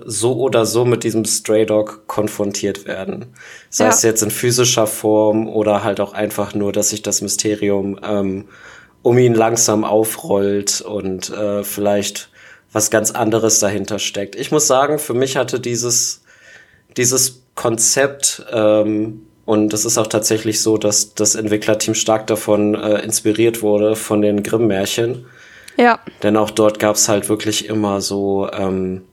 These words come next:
Speaker 1: sag ich mal, so dieses Unknown Evil oder halt einfach so dieses, äh, animalistische Böse, was irgendwie, äh, irgendwo rumgelungert hat. Und, ähm,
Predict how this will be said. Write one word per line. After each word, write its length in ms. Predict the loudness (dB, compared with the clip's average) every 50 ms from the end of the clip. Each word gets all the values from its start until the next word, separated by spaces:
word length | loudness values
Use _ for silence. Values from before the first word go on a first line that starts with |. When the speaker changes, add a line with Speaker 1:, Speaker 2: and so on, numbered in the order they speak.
| _ _ _ _ _ _
Speaker 1:
sag 340 | -4 0 0 2 2 0 -2
ich 140 | -4 -4 -2
mal, 180 | 0 0 0
so 100 | -2 -2
dieses 320 | -4 -2 -2 0 0 0 0
Unknown 500 | 2 0 0 2 4 4 4 4 4 2
Evil 540 | 0 -4 -4 -2 0 0 0 0 -2 -4 -6 -12 _ _ _ _ _ _
oder 400 | -6 -2 2 2 4 2 2 2
halt 240 | 2 2 2 0 0
einfach 340 | 0 -2 -2 0 0 -2 -2
so 140 | -2 -4
dieses, 460 | -2 -2 -2 0 0 2 2 2 2 0
äh, 460 | -2 0 2 2 4 4 2 0 -2 -6 -10 -20 -20 -20 -20 _ _ _
animalistische 880 | 0 2 4 4 4 4 4 2 2 2 2 2 0 -2 -2 -2 -4
Böse, 440 | -4 -2 -2 0 0 0 0 -2 -2
was 200 | -2 -2 -2 -4
irgendwie, 640 | -4 -4 -4 -4 -4 -4 -8 -8 -8 -6 -4 -2 -2
äh, 600 | -2 -4 -6 -8 -8 -6 -4 -4 -4 -4 -6 -8 -12 -16 -20 -20 -20 -20 -20 -20 -20 _ _ _ _ _ _ _ _ _ _ _ _ _ _ _ _ _
irgendwo 340 | 2 2 2 2 2 0 2
rumgelungert 720 | 2 4 2 4 4 4 4 2 2 2 2 0 0 0
hat. 400 | 2 2 2 2 0 -4 -6 -6 -10
Und, 480 | -6 -4 -2 -2 -2 -2 -4 -6 -8 -4 -2
ähm, 480 | 0 0 0 0 0 -2 -4 -6 -8